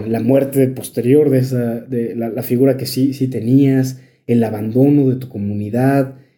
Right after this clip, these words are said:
eh, el que personas que no tienen ni idea de la realidad en la que están viviendo, tanto ellas como otros, te vean para abajo. O sea, Selina, me encantó el papel que, que tiene en esta película.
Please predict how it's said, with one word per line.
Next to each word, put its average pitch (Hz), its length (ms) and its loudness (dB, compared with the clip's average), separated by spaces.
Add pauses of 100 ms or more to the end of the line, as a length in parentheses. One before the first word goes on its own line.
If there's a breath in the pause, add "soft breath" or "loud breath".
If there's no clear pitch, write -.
(340 soft breath)
eh, 127 260 -2
el 107 260 -8
que 104 720 -8
personas 135 560 0 (140)
que 113 140 -6
no 127 180 -4
tienen 135 380 2
ni 117 180 0
idea 117 340 -4
de 143 120 0
la 113 80 -2
realidad 107 360 -4
en 131 120 2
la 113 100 -4
que - 80 -14
están 117 280 -8
viviendo, 120 500 -2 (160)
tanto 110 320 -2
ellas 135 240 0
como 107 300 -4
otros, 143 340 -6 (240 soft breath)
te 113 100 0
vean 120 260 2
para 110 180 -4
abajo. 123 580 -6 (280 loud breath)
O 117 60 -14
sea, 123 340 0 (480 loud breath)
Selina, 139 920 4
me 117 140 0
encantó 120 380 0
el 147 100 4
papel 123 340 -2
que, 120 280 -8
que 104 280 -10
tiene 117 320 -2
en 113 100 -4
esta 113 260 -10
película. - 460 -14